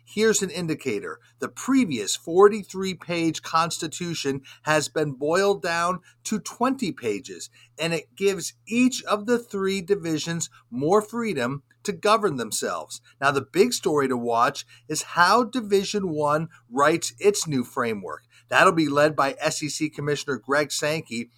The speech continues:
and Ohio University A D Julie Cormer. They will write,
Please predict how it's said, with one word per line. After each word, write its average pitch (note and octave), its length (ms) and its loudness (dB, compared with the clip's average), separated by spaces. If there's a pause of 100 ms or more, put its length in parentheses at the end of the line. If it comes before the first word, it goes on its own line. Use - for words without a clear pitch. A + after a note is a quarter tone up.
(140)
and C#3+ 140 0
Ohio D#3+ 540 0
University D3 720 -4
A B2 160 -4
D C3 320 -4 (180)
Julie D#3 300 0
Cormer. D#3+ 500 -4 (380)
They C#3+ 160 4
will G#3 220 8
write, D#3 300 2